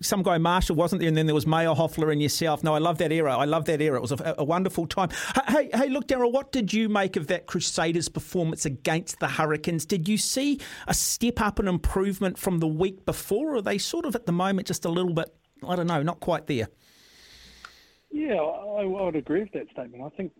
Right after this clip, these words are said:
Speaker 2: um, Razor would be quite frustrated at the moment in terms of the inconsistency you're seeing in his team. You know, two, two games, um, you know, three-point margins. And both those games, Highlanders, um, Hurricanes, you get the sense that they could have lost it at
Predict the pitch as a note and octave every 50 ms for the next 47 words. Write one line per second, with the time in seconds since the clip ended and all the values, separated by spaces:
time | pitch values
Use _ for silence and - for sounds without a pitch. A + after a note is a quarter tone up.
0 | _ _ - D#3 C#3+ C3+ C3 C3 D#3 E3 D#3+ - C#3 B2+ A2 B2+ B2 A2 - -
1 | - C#3 B2+ - - _ _ - A#2+ - - - D#3 F3+ G3 G3+ F#3+ E3+ E3+ C#3
2 | C#3 C3 B2+ C#3 C3+ A#2 - - C#3+ C#3 B2+ B2 C3+ C3+ C3+ C3 - C3 B2 -
3 | - F3 C#3+ - - D#3+ - - D3 C3 B2+ A#2+ A#2 - - D#3+ D3 D3 C#3+ C3+
4 | C3 A#2+ _ _ - _ - F3+ F3 C#3+ B2 - _ _ _ _ _ - - _
5 | - - - D#3 C#3+ C#3+ - - - F#3 E3+ C#3 C#3+ - - F3+ D#3 E3 D#3 D3+
6 | D#3 D3+ D3 C3 _ _ - - F3 D#3+ D3 D3 C#3+ C#3+ C#3+ C#3 C3+ C#3+ D#3 C#3+
7 | C3+ C3+ - - D#3+ D3+ - D3+ D#3 D#3 D3 C#3+ D3 D3+ D3 C#3 D#3 D#3 D3+ C#3+
8 | C3+ _ _ _ _ _ _ _ _ _ _ - D#3+ D#3 D3+ C3+ G3+ G#3 G3 -
9 | F#3 E3 D3 - - E3 D#3+ D#3+ D#3 - - D3+ D#3 D#3 D#3 D3+ D3+ D3+ C#3+ C3
10 | B2 _ - E3 C#3 C#3 C#3 C3+ C3+ C3+ C3+ C#3+ C3 C3+ D3 D#3 D3+ - D3 C3
11 | B2+ C3 C3 - _ _ _ _ _ _ _ _ _ - D#3+ D3+ C#3+ D3 G3 -
12 | D3 - - - D#3 D3 - - D3 D#3 - - D3 C#3+ - - - - D3 C#3+
13 | C#3 D3 C#3+ - - C#3+ D3 _ - - D3+